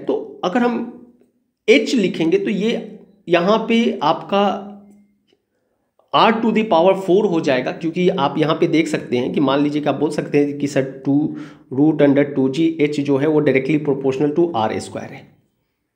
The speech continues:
Directly, या आप ऐसे भी बोल सकते थे कि सर root under h जो है वो directly proportional to R square है।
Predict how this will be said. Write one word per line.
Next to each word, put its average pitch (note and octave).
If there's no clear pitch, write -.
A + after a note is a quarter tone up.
Directly, A#2+
या E3+
आप D3+
ऐसे D3
भी E3
बोल C#3+
सकते C#3+
थे C#3
कि C#3
सर C3+
root D3+
under C#3+
h C#3+
जो B2
है C3+
वो F#3
directly F3
proportional D#3+
to G#3
R A3
square G#2
है। -